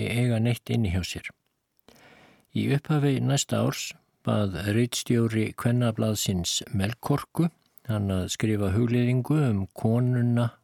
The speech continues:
og skáldskapinn og hann nýtti það tækifæri, ekki síst, til þess að svara Önnu.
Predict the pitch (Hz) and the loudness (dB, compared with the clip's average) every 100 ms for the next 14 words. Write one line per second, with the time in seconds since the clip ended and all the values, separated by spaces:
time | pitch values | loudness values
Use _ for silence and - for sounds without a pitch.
0 | - 95 87 85 _ - - 92 98 - | -4 -2 -2 -4 _ -8 -4 -4 -2 -2
1 | 120 - 160 170 _ _ _ _ _ - | -2 2 0 0 _ _ _ _ _ -20
2 | - - - - - - _ _ - 120 | -20 -20 -20 -20 -20 -20 _ _ -4 0
3 | 117 117 117 120 - _ - 127 156 156 | 2 2 2 -2 -6 _ 0 2 2 0
4 | - 147 117 135 151 - 110 104 98 107 | 0 -2 2 2 0 -2 -4 -2 -2 0
5 | 107 143 _ - 165 120 120 - 113 - | 0 -2 _ -14 -6 -2 -2 0 0 -2
6 | - - _ _ - - 135 - 113 - | -6 -16 _ _ -14 -2 -2 0 -2 0
7 | 113 104 - - - 143 139 98 98 120 | 0 0 -4 -4 0 2 2 2 2 2
8 | 151 82 | 2 2